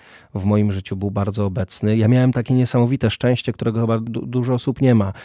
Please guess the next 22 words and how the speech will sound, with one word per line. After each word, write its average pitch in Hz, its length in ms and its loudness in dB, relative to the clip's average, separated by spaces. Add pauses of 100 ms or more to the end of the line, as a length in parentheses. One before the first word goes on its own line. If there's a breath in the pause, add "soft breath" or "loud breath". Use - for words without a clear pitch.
(280 loud breath)
Znaczy, 110 200 2
ja 117 60 6
trafiałem 120 340 2
naprawdę 110 400 2
bardzo 107 360 0
dobrych 104 400 0
i 117 80 -4
duchownych, 120 600 2
i 113 40 -4
wspólnoty. 95 640 -6 (640 loud breath)
Bo 117 80 4
zarówno 117 520 4
te 107 140 -2
wspólnoty, 113 560 0
w - 80 -6
których 107 420 -4
ja 110 120 2
byłem, 117 400 0
moja 110 400 2
nawet 107 260 -2
wspólnota 117 420 2
parafialna, 117 800 2